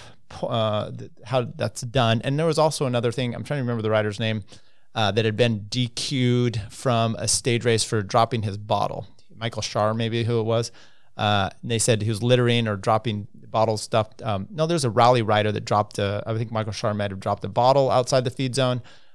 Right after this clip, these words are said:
Uh, and then there was a rally rider that had dropped some debris, and they said, "Oh, he was littering." Now, he said he was trying to put it in his pocket. So I think one-day stage races, it's just a D Q. Stage race, one-day races, there's D Q. Stage races,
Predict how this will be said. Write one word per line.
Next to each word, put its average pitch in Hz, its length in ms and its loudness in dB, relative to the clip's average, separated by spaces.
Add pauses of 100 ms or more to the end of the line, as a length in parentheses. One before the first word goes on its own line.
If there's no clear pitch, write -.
(120)
Uh, 104 340 0
and 117 120 0
then 120 80 2
there 120 100 2
was 110 80 0
a 107 80 2
rally 113 360 6
rider 101 400 0
that 101 200 -4
had 101 180 -4
dropped 104 380 -4
some 101 420 -4 (220)
debris, 107 580 -2 (220)
and 107 160 -6
they 101 100 -2
said, 98 160 -2
"Oh, 104 120 2
he 107 120 -2
was 95 160 -6
littering." 98 380 -2
Now, 98 80 -2
he 110 80 -4
said 104 160 -6
he 95 40 -4
was 98 80 -6
trying 120 140 -4
to 104 60 -6
put 101 120 -4
it 95 40 -8
in 92 40 -10
his 92 120 -6
pocket. 123 440 0 (340)
So - 120 0
I 147 40 4
think 160 120 0
one-day 143 380 2
stage 135 280 0
races, 123 460 0
it's 110 200 -6
just 113 260 -6
a 110 60 -6
D 120 260 -6
Q. 160 560 -2 (260)
Stage - 600 -2 (240)
race, 127 340 0
one-day 123 500 2
races, 113 500 0
there's 101 240 -8
D 110 200 -10
Q. 113 340 -4 (100)
Stage 139 440 -4
races, 110 480 -2